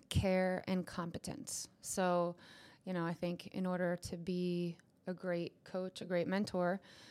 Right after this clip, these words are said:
you know, you need to show compassion to your kids. You need, they need to feel like you care about them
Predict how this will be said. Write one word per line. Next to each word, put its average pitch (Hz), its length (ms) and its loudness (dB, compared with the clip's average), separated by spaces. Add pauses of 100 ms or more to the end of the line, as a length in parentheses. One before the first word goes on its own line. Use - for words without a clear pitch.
(200)
you 180 100 -2
know, 170 120 0
you 175 140 -2
need 175 220 -2
to 180 80 -8
show 175 200 -2
compassion 180 600 -4
to 180 120 -6
your 180 100 -4
kids. - 500 -6 (460)
You 185 160 -2
need, 180 420 0 (140)
they 214 240 4
need 214 200 2
to 202 100 -4
feel 175 680 4
like 170 380 0 (140)
you 190 340 0
care 180 320 0
about 220 300 2
them 254 420 2